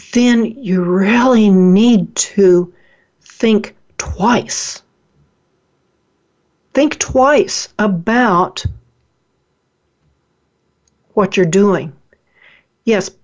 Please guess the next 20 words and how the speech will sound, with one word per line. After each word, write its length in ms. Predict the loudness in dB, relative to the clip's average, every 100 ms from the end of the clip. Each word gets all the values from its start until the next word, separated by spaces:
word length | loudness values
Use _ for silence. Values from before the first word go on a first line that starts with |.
| -8
please 480 | 0 0 0 -6 -8
get 240 | -4 -2
out 240 | 0 -2
in 140 | -2 -4
the 80 | -6
sun. 360 | -6 -6 -6
And 220 | -2 0
if 220 | 0 -2 0
you're 160 | 0
a 40 | -2
person 580 | -2 -2 0 2 2
with 280 | 2 0 -2
that 300 | -6 -6 -8 -14 -18 -14
very 420 | -4 0 2 2
light 500 | 0 -2 0 0 -2
skin 640 | -6 -8 -2 0 2 4 2
that 260 | 0 -2
is 320 | 0 -2 -2 0
easily 440 | 2 2 2 2
burned, 640 | 2 2 2 2 2 0